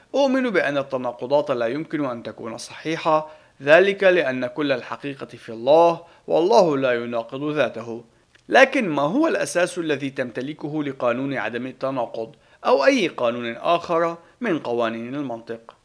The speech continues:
نهاية الاقتباس. فكما رأينا في الفصل السابق، وحده الكتاب المقدس يؤمن القاعدة العقلانية لقوانين المنطق، وهذا سيضع غير المؤمن على رأس هرم المعضلة.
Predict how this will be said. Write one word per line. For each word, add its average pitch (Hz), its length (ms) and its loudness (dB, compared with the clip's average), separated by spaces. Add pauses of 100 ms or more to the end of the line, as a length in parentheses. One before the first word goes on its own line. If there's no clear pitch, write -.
(140)
نهاية 123 360 -4
الاقتباس. - 640 -14 (400)
فكما 143 460 2
رأينا 214 420 0
في 202 100 -6
الفصل 117 380 -12
السابق، 151 680 2 (460)
وحده 240 400 4
الكتاب 120 480 -4
المقدس 160 640 -4
يؤمن 262 800 0
القاعدة 160 680 2
العقلانية 127 720 -2
لقوانين 120 760 -4
المنطق، 127 640 -6 (420)
وهذا 139 540 4
سيضع 131 460 0
غير 127 360 2
المؤمن 139 480 -6
على 120 320 -2
رأس 156 320 -2
هرم 117 360 -2
المعضلة. 117 600 -6